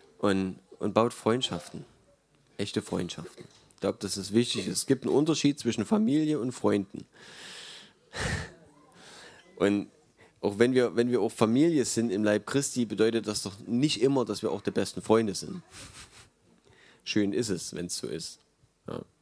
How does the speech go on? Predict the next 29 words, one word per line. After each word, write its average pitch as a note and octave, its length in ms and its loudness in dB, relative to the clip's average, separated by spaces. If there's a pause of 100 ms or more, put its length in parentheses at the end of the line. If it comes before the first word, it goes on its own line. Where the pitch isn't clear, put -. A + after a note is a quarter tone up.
(800)
Äh, F#2 280 0 (160)
aber G2+ 280 0 (440)
ja, B2+ 240 -2 (300)
es F#2+ 140 -14
ist, G#2+ 100 -10
glaub A2 140 2
ich, G#2 120 -8
wichtig, B2 300 0
dass G#2+ 160 0
wir G#2 80 2
dran G2 240 2
bauen. G2 280 4
Und F2+ 80 -4
dann F#2+ 140 0
haben A2+ 160 2
wir A2+ 60 4
Leute, A2+ 300 4
mit G#2 160 0
denen A2 180 4
wir A2 100 2
auch F#2+ 260 -2 (540)
Dinge A2+ 200 4
durcharbeiten G#2+ 760 2
und F2+ 160 -4
durchquatschen G#2+ 640 0
dürfen. G2+ 400 -2 (880)
Äh, G#2+ 300 -4
zusammen A2 420 2
einfach G2 460 -2